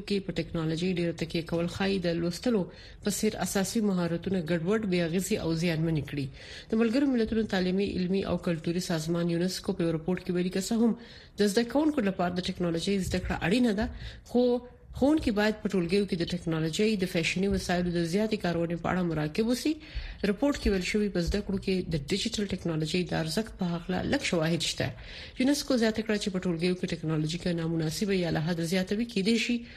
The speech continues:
ناوړه اغېزې ولري، او دا چې د ټیکنالوژۍ د کارولو په ځای د زده کړې په پایلو باید تمرکز وشي.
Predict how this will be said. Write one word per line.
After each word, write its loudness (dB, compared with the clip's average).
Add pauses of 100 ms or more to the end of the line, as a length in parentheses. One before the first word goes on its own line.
(280)
ناوړه 2 (160)
اغېزې 2
ولري، 0 (320)
او 4 (100)
دا 2
چې 0
د -2 (100)
ټیکنالوژۍ 0
د -2
کارولو 0
په -2 (100)
ځای 2
د 2 (100)
زده 2
کړې 2
په -4 (120)
پایلو 0
باید 0 (440)
تمرکز 0
وشي. -2